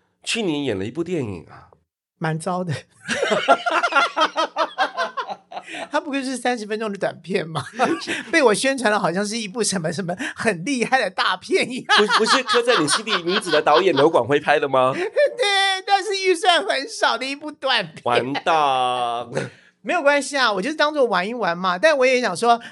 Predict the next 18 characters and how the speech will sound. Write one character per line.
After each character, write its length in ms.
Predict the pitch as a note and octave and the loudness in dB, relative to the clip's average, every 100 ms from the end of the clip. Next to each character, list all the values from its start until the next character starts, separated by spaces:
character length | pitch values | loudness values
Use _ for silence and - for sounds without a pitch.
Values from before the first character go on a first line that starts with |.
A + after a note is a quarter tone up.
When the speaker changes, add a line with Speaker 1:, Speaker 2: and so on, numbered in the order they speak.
| - | -2
Speaker 2:
好 200 | G3+ G3 | 2 4
啊， 300 | A#3 C#4+ D#4 _ | 4 2 -2 _
陈 220 | - C#4 | 0 2
鸿 160 | D#4 D#4 | 2 0
宇， 60 | |
你 160 | G#3+ C#4+ | -2 0
演 180 | E4+ G3+ | 2 2
过 120 | A3 | 2
电 160 | C4 A3+ | 2 0
影， 80 | |
我 100 | G#3+ A4 A4 | 2 2 4
演 120 | A#3 | 4
过 120 | B3 | 2
电 180 | D#4+ C4 | 2 -2
影， 80 | G3 | -2
怎 120 | A3 | 2
么 120 | C4+ | 2
样？ 120 | F#4 | 4